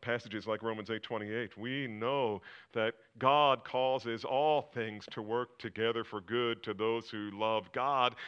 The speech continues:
and to those who are the called according to his purpose. But we also know that one day it won't just be ruling in our hearts. It won't just be ruling by providence. On that day,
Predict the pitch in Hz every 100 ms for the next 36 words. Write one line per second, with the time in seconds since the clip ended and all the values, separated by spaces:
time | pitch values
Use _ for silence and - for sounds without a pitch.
0 | - 117 113 117 123 127 127 123 123 113
1 | 110 - 170 175 151 127 123 - - 113
2 | 123 127 120 117 120 107 - 127 139 113
3 | 113 - - - _ _ _ _ _ _
4 | _ _ _ _ _ _ - 117 139 185
5 | 170 143 135 135 131 156 156 127 104 101
6 | 87 _ _ _ _ _ _ 123 117 143
7 | 147 147 147 131 135 147 147 143 139 139
8 | 117 110 127 - - - - - - 110
9 | 123 139 135 147 127 123 135 143 143 135
10 | 135 131 120 110 104 107 104 - - -
11 | _ _ _ _ _ _ - 117 117 131
12 | 139 139 131 101 87